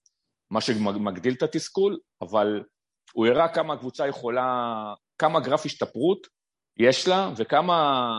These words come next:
אה, גדול המרחק מהרצפה לתקרה ביכולת של הקבוצה הזאת. ו-, אז זה היה המשחק,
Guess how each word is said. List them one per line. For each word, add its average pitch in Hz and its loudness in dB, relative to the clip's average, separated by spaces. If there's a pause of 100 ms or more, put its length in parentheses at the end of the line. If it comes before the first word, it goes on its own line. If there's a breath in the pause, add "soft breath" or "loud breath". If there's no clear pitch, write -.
(640)
אה, 98 2 (960)
גדול 113 4 (120)
המרחק 151 2
מהרצפה 151 0
לתקרה 143 -2
ביכולת 117 -4
של 107 -8
הקבוצה 101 -4
הזאת. 85 -12 (1400)
ו-, 104 6
אז 104 4
זה 139 4
היה 143 6
המשחק, 185 -4